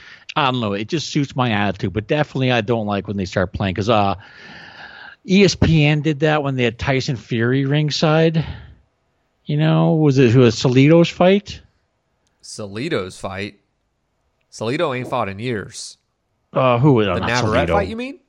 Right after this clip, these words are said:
Speaker 1: Uh, yeah. I don't know. Fuck God, no. I'm getting Alzheimer's here as we speak.
Speaker 2: <laughs>
Speaker 1: Uh, no, it was some guy.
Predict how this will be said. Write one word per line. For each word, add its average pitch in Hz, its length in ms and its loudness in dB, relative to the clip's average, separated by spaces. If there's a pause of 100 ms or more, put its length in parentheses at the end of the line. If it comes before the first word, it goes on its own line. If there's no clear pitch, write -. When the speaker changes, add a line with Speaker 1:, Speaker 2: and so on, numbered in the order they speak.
(680)
Speaker 1:
Uh, 85 320 -4
yeah. - 300 0 (100)
I - 180 -4
don't 80 140 -18
know. 76 160 -16
Fuck - 300 -20
God, 131 280 -12
no. - 120 -10
I'm 107 220 -10
getting 110 380 -8 (400)
Alzheimer's 104 640 2
here 90 240 0
as 87 140 -2
we 95 100 0
speak. 120 600 2
Speaker 2:
<laughs> - 60 -20 (1800)
Speaker 1:
Uh, 160 320 4
no, 170 180 2
it 175 120 2
was 196 200 2
some 165 280 -2
guy. 92 500 -4